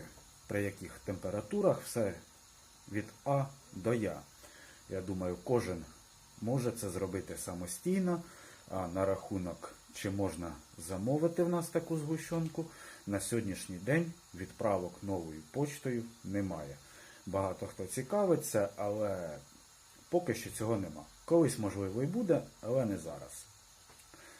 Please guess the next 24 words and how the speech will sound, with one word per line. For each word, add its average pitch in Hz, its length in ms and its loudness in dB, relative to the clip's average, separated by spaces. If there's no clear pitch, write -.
Зараз 107 280 4
поки 98 260 -6
що 95 160 -6
покажу 90 500 -6
все, 95 180 -2
що 92 200 -8
ми 87 120 -8
будемо 80 320 -10
для 104 160 4
цього 85 400 -4
використовувати. 180 960 4
І 254 140 -2
далі 104 320 6
вже 95 300 0
по 101 100 2
мірі 104 360 2
поступлення, 101 600 0
як 82 120 -4
то 87 120 -6
кажеться. 78 460 -8
А 110 140 2
саме 110 360 8
нам 90 260 2
знадобляться 101 840 2